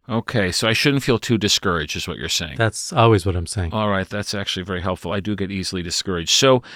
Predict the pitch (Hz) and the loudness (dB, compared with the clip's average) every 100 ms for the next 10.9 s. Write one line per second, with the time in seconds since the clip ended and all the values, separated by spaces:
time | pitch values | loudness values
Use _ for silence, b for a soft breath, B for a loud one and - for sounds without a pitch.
0 | B B 147 196 247 - - 165 135 107 | B B 0 2 2 0 2 4 4 4
1 | 117 113 117 135 156 147 123 127 120 123 | 2 2 4 4 4 4 4 2 2 0
2 | - 104 - - 110 110 101 90 104 110 | 0 -2 -2 -2 0 2 0 0 0 2
3 | 123 127 104 - 117 117 113 107 95 104 | 2 2 2 2 2 2 2 2 0 0
4 | 101 101 - 107 113 - 92 - 95 - | -2 -4 -2 0 2 0 -2 -2 -4 -6
5 | B B B B B - 120 113 110 - | B B B B B 2 4 4 2 2
6 | 113 107 117 113 113 127 143 143 - 123 | 4 4 4 4 6 8 8 6 4 6
7 | 117 - 117 110 113 110 113 113 110 104 | 6 6 4 4 4 6 6 6 4 2
8 | - - 123 - - 208 - 160 147 131 | 0 0 0 0 2 2 2 2 2 6
9 | 120 117 113 123 117 139 160 160 196 190 | 6 6 4 4 8 10 10 8 4 4
10 | 156 127 120 - 135 127 139 151 | 4 4 4 4 4 4 2 -4